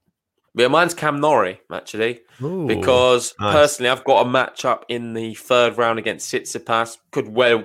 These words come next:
Speaker 1: co-, could beat Tsitsipas. It might not even be, it probably be, it could be Ugo Humbert there, if I'm honest. Uh, and if
Speaker 2: Could be.
Speaker 1: it is, I think Norrie has a real good shot of it. And then in my other thing, I've got Ruud. So we could have not,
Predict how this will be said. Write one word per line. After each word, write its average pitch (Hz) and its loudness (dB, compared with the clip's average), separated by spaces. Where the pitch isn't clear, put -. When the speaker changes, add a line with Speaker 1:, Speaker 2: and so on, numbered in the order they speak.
Speaker 1:
co-, - -2
could - -4
beat 123 0
Tsitsipas. - -6
It 113 -10
might 143 2
not 131 4
even 120 -4
be, 131 0
it - -6
probably 175 2
be, 147 0
it - -4
could 190 -4
be 135 -2
Ugo 127 2
Humbert 101 -2
there, 95 -2
if 98 -8
I'm 107 -2
honest. 104 -2
Uh, 101 0
and 135 0
if 147 2
Speaker 2:
Could - -8
be. 123 2
Speaker 1:
it 123 4
is, 117 0
I 113 2
think 123 -6
Norrie 117 0
has 104 0
a 104 -10
real 120 0
good 120 -2
shot 120 0
of 92 -2
it. 107 2
And 127 -12
then 147 -2
in 131 0
my 123 2
other 123 0
thing, 107 -8
I've 107 -6
got - -4
Ruud. 123 0
So - -4
we 147 -4
could 185 -6
have 147 -2
not, 139 0